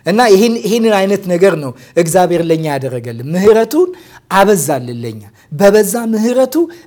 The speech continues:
እንደገና ሁለተኛ ጊዜ በ-፣ ከአባትና ከእናታችን የተወለድነውን ከራሱ ከእግዚአብሔር እንድንወለድ አደረገ። እኔ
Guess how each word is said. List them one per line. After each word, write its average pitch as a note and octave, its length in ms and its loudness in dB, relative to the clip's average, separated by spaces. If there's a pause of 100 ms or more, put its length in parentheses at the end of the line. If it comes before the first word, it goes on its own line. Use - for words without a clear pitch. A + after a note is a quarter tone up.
እንደገና G#3 580 2 (340)
ሁለተኛ G3+ 560 0 (140)
ጊዜ E3+ 240 -6 (380)
በ-፣ C3+ 260 -4
ከአባትና D3+ 640 -4
ከእናታችን D3+ 580 -10
የተወለድነውን D#3+ 680 -6 (320)
ከራሱ D3+ 480 -4 (100)
ከእግዚአብሔር C#3 560 -4 (420)
እንድንወለድ C3 880 -8 (340)
አደረገ። A#2+ 500 -10 (320)
እኔ B3 140 0